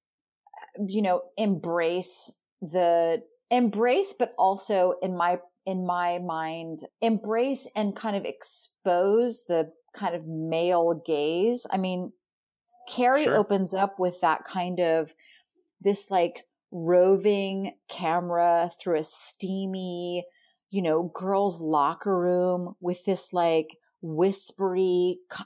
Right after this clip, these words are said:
Speaker 1: kind of, um, score. Um, and then we land on,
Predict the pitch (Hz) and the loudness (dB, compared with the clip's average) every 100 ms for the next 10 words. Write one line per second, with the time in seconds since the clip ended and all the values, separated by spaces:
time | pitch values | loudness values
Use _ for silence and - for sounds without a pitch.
0 | - - 190 180 180 170 160 156 156 156 | -16 -10 -6 -4 0 2 2 0 -2 -4
1 | 156 - _ - - - - 175 156 165 | -8 -14 _ -10 -6 -8 0 2 4 2
2 | 208 285 - _ _ _ _ _ _ - | 2 -2 -8 _ _ _ _ _ _ 0
3 | 196 180 175 - 208 202 208 202 196 175 | 4 4 0 2 4 6 6 4 2 2
4 | 185 180 185 196 185 - 175 175 170 170 | 2 2 2 -2 -4 -2 0 0 0 -2
5 | 165 165 | -6 -10